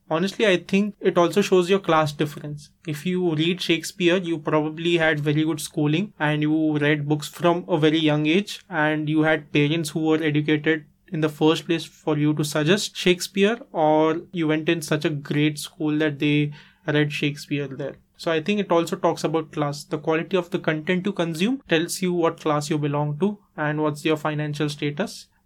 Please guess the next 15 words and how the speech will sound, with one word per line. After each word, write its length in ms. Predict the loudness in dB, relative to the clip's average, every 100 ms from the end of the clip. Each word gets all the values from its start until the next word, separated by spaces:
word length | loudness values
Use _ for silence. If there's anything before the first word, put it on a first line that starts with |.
| -14
And 320 | -8 -4 0
I 80 | -2
think 260 | -2 -4 0
that's 520 | 0 0 -8 -10 -12 _ _ _
the 80 | -2
bottom 560 | 0 0 0 0 0 0
line, 460 | 0 0 -2 -6 -14 _ _ -4
or 280 | 0 0 -2 -8 0
that's 340 | 2 2 0
what 200 | 0 0
underneath 400 | -2 -2 -2 -2
everything. 540 | -2 0 -4 -4 -10 -8
The 80 | -8
fact 320 | 0 0 2
that 280 | 2 0 -2